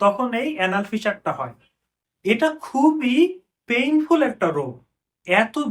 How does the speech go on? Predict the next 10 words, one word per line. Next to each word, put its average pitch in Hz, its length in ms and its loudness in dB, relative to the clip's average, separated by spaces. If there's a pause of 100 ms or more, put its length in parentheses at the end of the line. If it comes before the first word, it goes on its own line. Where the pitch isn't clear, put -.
(100)
বেশি 190 280 4 (120)
পেইন 254 280 -2 (140)
হয় 226 200 2 (140)
পায়খানা 190 440 0
করার 185 300 0
সময় 170 300 -4 (420)
যে 160 180 -2 (120)
রুগী 214 360 2 (240)
পায়খানা 214 480 2 (100)
করতে 285 240 -6